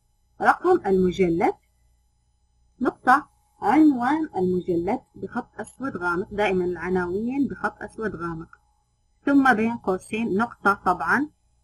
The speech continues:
ثم الطبعة، ثم بلد النشر، ثم نقطتين رأسيتين الناشر. ليش بين بلد النشر والناشر نقطتين رأسيتين؟ لأنها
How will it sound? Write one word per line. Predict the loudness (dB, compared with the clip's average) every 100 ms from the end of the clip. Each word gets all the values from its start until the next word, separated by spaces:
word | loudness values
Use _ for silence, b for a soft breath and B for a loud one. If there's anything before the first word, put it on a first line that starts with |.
| _ _
ثم | -4 0 0
الطبعة، | -2 -4 -2 0 0 -2 -4 _ _ _ _ _ _ _ _ _ -6
ثم | -2 0
بلد | 2 0 0
النشر، | -2 -2 -8
ثم | -6 -4
نقطتين | -4 -8 -14 -8 -6
رأسيتين | -6 -2 -2 -2 -4
الناشر. | -4 -6 -10 -8
ليش | -6 -6 -2
بين | 0 0 -4 _ _
بلد | -2 -2 2
النشر | 0 0 -4 -6 -6 -6 _ _ _
والناشر | 2 4 4 2 0 0 0 -4 -4
نقطتين | -2 -2 -4 -2 -2
رأسيتين؟ | -2 -2 -2 0 0
لأنها | 0 -2 -2 -2 -4